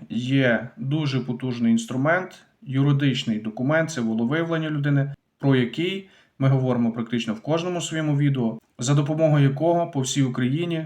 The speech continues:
кожного дня захищає свої права і свободи тисячі, десятки тисяч людей.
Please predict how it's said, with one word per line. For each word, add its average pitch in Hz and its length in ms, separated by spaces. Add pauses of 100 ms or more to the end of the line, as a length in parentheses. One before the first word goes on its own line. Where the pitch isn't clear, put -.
кожного 120 420
дня 156 420 (360)
захищає 131 680
свої 127 300
права 120 280
і 113 40
свободи 135 680 (400)
тисячі, 143 600
десятки 143 560
тисяч 139 680
людей. 127 540